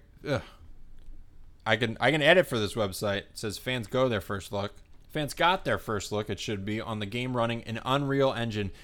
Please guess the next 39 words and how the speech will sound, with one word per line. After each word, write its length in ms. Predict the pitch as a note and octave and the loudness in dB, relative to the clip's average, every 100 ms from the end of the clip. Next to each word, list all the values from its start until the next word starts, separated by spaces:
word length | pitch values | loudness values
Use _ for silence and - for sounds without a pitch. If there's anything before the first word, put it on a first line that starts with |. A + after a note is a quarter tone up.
| - - | -18 -6
and 160 | A#2 | 0
got 160 | C3 C3 | 2 4
a 80 | A#2+ | 4
lot 400 | A2 A2 C3+ D3+ | 4 4 6 4
of 160 | A#2+ | 2
details 800 | A#2 B2+ A#2 A2+ G2 F#2+ F#2 - - - - - - - - - - - | 0 -2 0 2 2 0 -6 -10 -18 -20 -20 -20 -20 -20 -20 -20 -20 -6
regarding 380 | A#2 A#2+ A2 G#2+ | 2 6 6 6
what 160 | B2 | 2
they'll 120 | D#3 | 4
be 160 | B2 B2+ | 2 4
able 120 | A#2 | 4
to 80 | A2 | 2
do 160 | G#2 A2 | 2 2
within 280 | G#2 A2 | 2 0
it. 180 | G2 F2 | -2 -2
This 200 | C#3+ D3+ | -2 0
is, 160 | D#3 C3 | 0 -2
of 160 | A2+ | -4
course, 320 | - C#3 C3+ - | -2 0 0 0
where 100 | G#2+ | 0
a 40 | |
number 260 | G2+ A#2+ C3 | 2 4 2
of 120 | A2 | 2
questions 420 | A#2 G#2+ - G2+ | 2 2 0 -6
came 200 | - G#2+ | -4 -2
about, 260 | G2+ G2+ - | 2 0 0
the 80 | |
two 240 | - - E3+ | -2 0 2
biggest 480 | D#3 D3+ D3+ D3 - | 2 2 0 -2 -4
being 180 | A#2 | -4
platform 680 | G#2 - B2 C3 - D3 D3 | -4 0 2 0 -2 -2 0
and 80 | A2 | 2
a 40 | G2 | 6
lack 360 | F#2+ G2+ B2 | 8 8 4
of 100 | B2+ | -2
series 380 | - A#2 A2+ G2+ | -4 -2 0 0
within 260 | G2 A#2 A#2 | -2 -2 -2
the 80 | |
game. 400 | G2+ B2 A#2 G#2 | -2 0 2 2